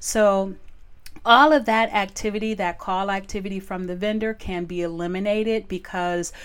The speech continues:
those ten ninety-nines will be issued. Um, and to be honest, I'm not sure if it's from the credit card provider or the beneficiary bank,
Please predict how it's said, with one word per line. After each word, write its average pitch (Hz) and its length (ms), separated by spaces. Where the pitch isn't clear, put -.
those 185 380
ten 190 260
ninety-nines 175 760
will 165 120
be 165 260
issued. 170 760
Um, 170 420
and 175 220
to 185 80
be 196 160
honest, 180 360
I'm 180 200
not 185 240
sure 185 240
if 175 160
it's 170 160
from 175 340
the 156 140
credit 247 340
card 226 320
provider 208 720
or 180 260
the 175 140
beneficiary 175 840
bank, 196 480